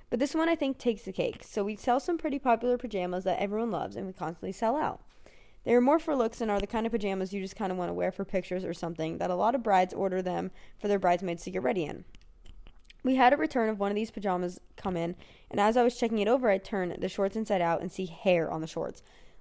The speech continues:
Little short black hairs on the inside of the shorts. I immediately gagged and went to scrub my hands and take these nasty things to my manager.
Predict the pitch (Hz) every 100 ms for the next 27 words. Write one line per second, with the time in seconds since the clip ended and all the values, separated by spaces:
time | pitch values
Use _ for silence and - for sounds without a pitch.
0 | - 214 269 - 208 202 - 185 170 -
1 | 170 156 - - 185 196 - 175 185 196
2 | 190 - 156 165 - 160 - - - -
3 | - - - - 196 214 294 381 285 202
4 | 185 - 208 208 240 - 247 254 214 185
5 | 208 202 214 254 196 196 180 185 190 175
6 | 175 196 196 254 269 180 165 95